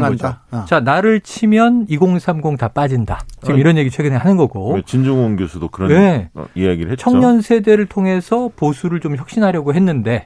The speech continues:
Speaker 3: 음.
Speaker 2: 그걸 이렇게 흔들고 딴지를 거느냐
Speaker 3: 음.
Speaker 2: 하는 거고 두 주 미뤄진 건 그냥 기우제식 윤리위다. 이 시간 자꾸 느리면서
Speaker 1: 네.
Speaker 2: 새로운 게 터지기를 기다리는 것 같다. 이런 이제 본인의
Speaker 3: 근데, 근데 이준석 대표가
Speaker 2: 음.
Speaker 3: 머리가 좋은 게
Speaker 2: 네.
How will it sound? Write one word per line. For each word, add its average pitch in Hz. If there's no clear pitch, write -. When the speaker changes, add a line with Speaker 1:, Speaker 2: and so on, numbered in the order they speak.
Speaker 3:
음. 80
Speaker 2:
그걸 208
이렇게 147
흔들고 131
딴지를 151
거느냐 117
Speaker 3:
음. 78
Speaker 2:
하는 170
거고 123
두 196
주 208
미뤄진 175
건 220
그냥 151
기우제식 185
윤리위다. 127
이 139
시간 247
자꾸 -
느리면서 160
Speaker 1:
네. 147
Speaker 2:
새로운 254
게 208
터지기를 247
기다리는 160
것 131
같다. -
이런 143
이제 123
본인의 139
Speaker 3:
근데, 139
근데 -
이준석 131
대표가 117
Speaker 2:
음. 69
Speaker 3:
머리가 113
좋은 90
게 87
Speaker 2:
네. 110